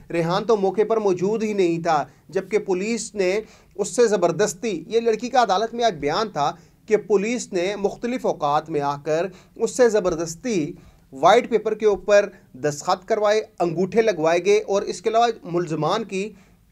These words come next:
मैंने शनाख्त परेड ही नहीं की क्योंकि जुलाई की तारीख, अ, बताई गई है कि जुलाई में इस लड़की ने इन मुलजमान को अडयाला जेल में शनाख्त किया था। तो आज लड़की उस बयान से भी मुनहरिफ होगी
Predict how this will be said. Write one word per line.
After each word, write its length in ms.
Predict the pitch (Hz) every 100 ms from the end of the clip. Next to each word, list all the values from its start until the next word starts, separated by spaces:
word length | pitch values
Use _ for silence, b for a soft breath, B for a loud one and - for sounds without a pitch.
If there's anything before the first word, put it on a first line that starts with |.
| _ _ _ -
मैंने 220 | 180 233
शनाख्त 420 | 233 185 190 226 -
परेड 280 | 214 233 254
ही 80 | 240
नहीं 160 | 220
की 180 | 208 226
क्योंकि 320 | 214 220 233 214 B B -
जुलाई 360 | 147 180 208 262
की 120 | 254
तारीख, 360 | 196 180 202
अ, 20 | 190 185 175 165 160 156
बताई 340 | 160 156 170 202
गई 120 | 196
है 100 | 214
कि 100 | 214
जुलाई 380 | 147 143 156 214
में 240 | 180 190
इस 220 | 208 -
लड़की 340 | 170 151 156 202
ने 260 | 165 185 185 B B
इन 140 | 196 196
मुलजमान 540 | 190 175 143 151 202
को 120 | 214
अडयाला 320 | 180 131 143
जेल 240 | 170 165 185
में 120 | 185
शनाख्त 420 | 180 143 160 170
किया 220 | 170 160
था। 160 | 165 196
तो 100 | 196
आज 320 | - 160 185
लड़की 360 | 180 156 170 202 -
उस 140 | 180 151
बयान 300 | 135 147 165
से 140 | 175
भी 100 | 175
मुनहरिफ 500 | 156 123 117 156 170
होगी 360 | 147 139 180